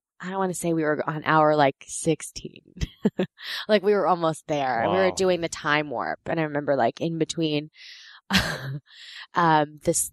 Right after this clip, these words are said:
Speaker 1: like, huge number, you know, with all these characters and all this choreography. And we had sh-, probably shot three other numbers earlier in the day, um, and a scene. And I just remember, like, the tears starting to well. I was like,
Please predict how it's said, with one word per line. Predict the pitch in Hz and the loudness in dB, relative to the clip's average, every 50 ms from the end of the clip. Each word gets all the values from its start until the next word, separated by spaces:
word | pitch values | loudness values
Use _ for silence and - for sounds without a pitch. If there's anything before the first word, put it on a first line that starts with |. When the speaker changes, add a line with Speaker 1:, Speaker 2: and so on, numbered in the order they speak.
| _ - | _ -2
Speaker 1:
like, | 170 151 147 - | 0 0 0 -4
huge | - - - 240 226 196 - 165 | -8 -8 -4 -4 -4 -4 -4 -2
number, | 165 160 180 208 240 196 160 139 - - 170 - _ - | 2 2 2 2 2 0 0 0 -2 -4 -8 -10 _ -10
you | 185 196 185 | -6 -2 2
know, | 170 165 165 170 180 190 196 _ _ | 2 4 4 4 2 0 -2 _ _
with | - 185 180 - | 2 2 4 4
all | 175 170 180 185 185 | 6 6 6 6 6
these | 185 180 - | 4 0 -2
characters | - - 175 175 165 - _ - 156 151 139 143 | -2 2 2 2 2 2 _ -2 -2 -2 -2 -2
and | 160 | -4
all | 160 165 | -4 -4
this | 165 165 - - _ _ _ | -4 -6 -10 -14 _ _ _
choreography. | - - 170 160 160 165 175 175 170 - - 165 156 160 | -6 -2 2 4 4 6 4 4 2 0 -4 -4 -4 -4
And | 160 147 151 151 - - - - - - _ _ | -4 -6 -8 -16 -20 -20 -20 -20 -20 -20 _ _
we | - 180 175 | 2 4 4
had | 175 170 160 _ _ _ | 4 4 0 _ _ _
sh-, | - - - - | -8 -8 -8 -6
probably | - - 190 180 185 | -2 2 4 4 4
shot | 170 - 185 165 160 160 - _ _ _ _ _ _ - | 2 4 4 4 4 4 4 _ _ _ _ _ _ 0
three | 202 202 196 | 4 4 4
other | 190 175 170 | 4 4 2
numbers | 165 165 165 165 160 160 143 | 2 0 0 2 0 0 2
earlier | 143 160 160 160 156 151 151 | 2 2 2 2 2 2 0
in | 151 151 | -2 -4
the | 156 | -2
day, | 147 - 160 156 151 139 143 170 190 - _ _ _ _ _ _ _ _ _ _ - | 0 2 4 4 4 4 2 0 -2 -6 _ _ _ _ _ _ _ _ _ _ -2
um, | 185 175 165 156 151 151 143 147 147 156 151 _ _ _ _ _ _ _ _ _ _ _ - - | 0 2 2 2 2 0 -2 -4 -8 -16 -20 _ _ _ _ _ _ _ _ _ _ _ -6 2
and | - 208 185 175 | 2 4 4 4
a | |
scene. | 170 - 190 180 156 147 156 156 143 - | 0 0 0 0 0 0 -2 -4 -4 -2
And | - 160 160 156 - - | 0 0 0 0 -2 0
I | - 175 | 0 0
just | 175 180 190 175 - - | 2 2 2 2 2 2
remember, | 180 170 160 156 156 156 151 151 143 143 139 - - | 0 0 -2 -2 -2 0 2 4 6 4 4 2 0
like, | 143 156 143 139 143 - - - _ _ _ _ _ _ _ _ _ | 0 0 2 2 0 -4 -10 -20 _ _ _ _ _ _ _ _ _
the | - 185 | -4 0
tears | - - - 180 170 165 160 156 | 2 2 4 4 4 4 4 2
starting | - - 147 143 139 139 151 160 | 0 0 0 0 0 0 -2 -2
to | - 165 | -2 -2
well. | 160 147 143 - - 120 120 170 160 151 | 0 0 2 2 0 0 -2 -4 -4 -8
I | 156 | -10
was | 165 - | -8 -4
like, | 175 170 160 | -2 -2 -2